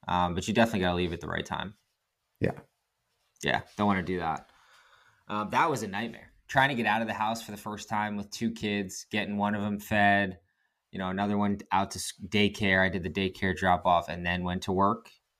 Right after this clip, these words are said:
Speaker 1: And, like, I, I, like, I was, like, by the time I got, actually got to work, I was like, "I already did my first job." I'm like, "Now I'm on to my, my next job."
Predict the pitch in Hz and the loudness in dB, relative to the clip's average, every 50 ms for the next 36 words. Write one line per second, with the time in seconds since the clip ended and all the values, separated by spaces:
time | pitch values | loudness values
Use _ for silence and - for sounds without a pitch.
0 | _ _ _ _ _ _ _ _ _ _ _ - 107 110 107 107 104 98 - - | _ _ _ _ _ _ _ _ _ _ _ -4 -2 0 2 4 2 2 2 2
1 | 95 101 - - 98 95 - 87 87 85 - 101 113 123 123 98 95 98 90 85 | 2 2 2 2 0 0 0 -2 -2 2 4 4 6 6 4 4 4 2 2 2
2 | 78 - _ - - - - _ _ _ _ _ _ _ _ _ _ _ _ _ | 0 -4 _ -20 -20 -20 -20 _ _ _ _ _ _ _ _ _ _ _ _ _
3 | _ _ _ _ _ _ _ _ _ _ - 98 98 98 92 - 110 117 120 117 | _ _ _ _ _ _ _ _ _ _ -4 -2 -2 -2 -2 -2 -2 0 2 0
4 | 107 95 107 104 101 - - - 85 101 104 - - 107 98 87 78 90 98 98 | 0 2 2 2 0 0 -2 -2 0 0 0 -2 -6 -6 -6 -6 0 2 2 2
5 | - - - - 87 110 120 107 - 85 85 90 87 90 87 92 95 95 92 78 | 2 -2 -14 -10 -4 -4 -2 -2 -4 -6 -12 -8 -4 -2 0 0 0 -2 -4 -6
6 | 98 95 87 85 85 82 - 92 90 90 - - 98 101 95 - - - 78 82 | -6 -6 -4 -6 -6 -6 -6 -8 -8 -8 -6 0 2 2 2 2 -2 -10 -12 -10
7 | 85 85 95 95 92 92 90 90 85 85 78 - - 92 82 82 - - 87 87 | -8 -2 2 2 2 2 0 -4 -6 -6 -8 -10 -10 -8 -8 -8 -8 -6 -6 -4
8 | 90 90 - - - - - | -4 -6 -6 -8 -12 -12 -12